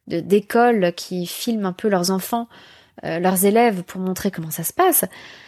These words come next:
c'est, c'est tout simplement hallucinant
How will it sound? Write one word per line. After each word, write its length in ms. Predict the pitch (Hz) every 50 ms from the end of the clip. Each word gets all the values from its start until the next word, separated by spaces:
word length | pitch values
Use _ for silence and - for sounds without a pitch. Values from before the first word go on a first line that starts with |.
| - - _ _ _ _ _ _ _ _ _ _ _ _ _ _ _ _ _ _ _ _ _ _ _ _ _ _ _
c'est, 460 | - 220 - - - - 233 233 233 226 208 180 180 - - - - - _ _ _ - - - - - - _ _ _ _ _ _ -
c'est 180 | - - 262
tout 120 | - 262 240
simplement 340 | 247 233 202 233 247 247
hallucinant 840 | - - 233 233 240 - - - 240 226 233 247 285 330 359 359 -